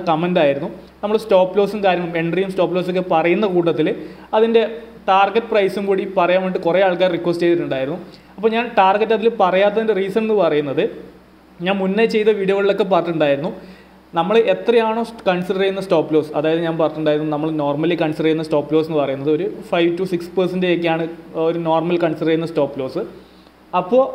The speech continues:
നമ്മുടെ ഫസ്റ്റ് ടാർഗറ്റ് എന്ന് പറയുന്നത്, നമ്മൾ risk reward എന്ന് പറഞ്ഞാൽ one is to one consider ചെയ്യുന്ന സമയത്ത് ഒരു five percentage stop loss വെക്കുന്ന സമയത്ത് നമ്മുടെ ഒരു ഫസ്റ്റ് ടാർഗറ്റ് എന്ന് പറയുന്നത് ഫൈവ് പെർസെൻറ്റേജ് ആണ്. അപ്പോൾ ഇത് ഞാൻ മുന്നേ ഉള്ള വീഡിയോകൾ, മുന്നേ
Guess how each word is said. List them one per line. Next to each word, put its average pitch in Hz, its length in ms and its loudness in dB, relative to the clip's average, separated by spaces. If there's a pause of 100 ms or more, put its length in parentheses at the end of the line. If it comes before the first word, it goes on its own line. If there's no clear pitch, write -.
(100)
നമ്മുടെ 226 320 0
ഫസ്റ്റ് 240 300 2
ടാർഗറ്റ് 214 360 2
എന്ന് 214 160 -2
പറയുന്നത്, 156 400 2
നമ്മൾ 175 160 0 (160)
risk 170 280 -6
reward 170 240 2
എന്ന് 175 180 -2
പറഞ്ഞാൽ - 80 0
one 165 220 -2
is 170 120 -6
to 175 140 2
one 165 160 -2
consider 156 240 -2
ചെയ്യുന്ന 160 200 -4
സമയത്ത് 143 300 -4 (440)
ഒരു 214 60 0 (120)
five 190 240 2
percentage 196 360 0
stop 170 260 0
loss 180 160 0
വെക്കുന്ന 170 320 0
സമയത്ത് 156 300 0 (120)
നമ്മുടെ 185 260 0
ഒരു 220 160 0
ഫസ്റ്റ് 208 300 0
ടാർഗറ്റ് 202 360 0
എന്ന് 208 160 -2
പറയുന്നത് 160 340 0 (140)
ഫൈവ് 185 180 0 (100)
പെർസെൻറ്റേജ് 196 420 0
ആണ്. - 100 -8 (360)
അപ്പോൾ 208 160 -6
ഇത് 226 160 -2
ഞാൻ 240 60 -4 (120)
മുന്നേ 202 320 0
ഉള്ള 220 100 0 (120)
വീഡിയോകൾ, 190 320 0
മുന്നേ 185 180 -2